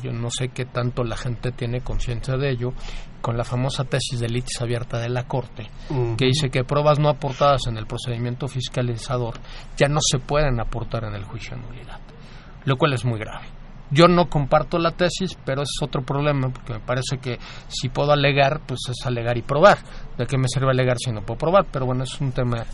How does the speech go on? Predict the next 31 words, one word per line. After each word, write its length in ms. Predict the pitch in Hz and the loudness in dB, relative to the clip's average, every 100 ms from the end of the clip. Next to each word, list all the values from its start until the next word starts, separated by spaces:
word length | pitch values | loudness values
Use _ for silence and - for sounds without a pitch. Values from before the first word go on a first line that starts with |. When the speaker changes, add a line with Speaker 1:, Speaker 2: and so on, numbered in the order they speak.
| - | -4
Speaker 1:
independiente. 800 | 127 107 101 113 107 104 98 - - - - | -4 -4 -4 -4 -4 -4 -6 -10 -10 -10 -6
Aquí 240 | - - 175 | -2 2 6
la 120 | 185 | 6
parte 340 | - 165 - 170 | 8 4 4 -2
crítica 600 | 147 151 139 - 147 139 | 2 4 6 6 6 6
es 160 | 143 - - - - - | 4 0 -4 -8 -10 -4
que 100 | 120 | -2
la 120 | 120 | 0
resolución 520 | 123 - 131 127 131 | -2 0 0 2 2
quedó 200 | 170 165 | 4 2
firme, 440 | 160 175 160 180 - | 2 2 2 0 -2
yo 120 | 139 160 | 2 4
no 140 | 160 | 4
aporté 400 | 143 135 123 139 | 4 2 2 0
pruebas 400 | 123 147 147 226 - - - | 4 4 4 0 -6 -12 -6
y 100 | - | 0
ya 100 | 151 | 2
no 100 | 220 | 4
las 160 | 233 196 | 6 12
puedo 220 | - 190 | 12 12
por-, 240 | - 151 143 - | 12 12 10 6
a-, 100 | 139 | 4
aportar 600 | 123 143 151 139 165 160 | 4 2 2 4 4 4
después 480 | 156 - - 147 139 - - - - - | 2 0 2 2 2 -2 -6 -2 -2 2
en 220 | 123 120 | 2 2
el, 200 | 117 120 | 0 -2
en 200 | 131 123 | -2 -2
el 80 | 123 | -2
juicio 360 | - 147 147 | 2 6 6
de 40 | 131 | 8
nulidad. 460 | 123 120 123 123 | 6 6 4 2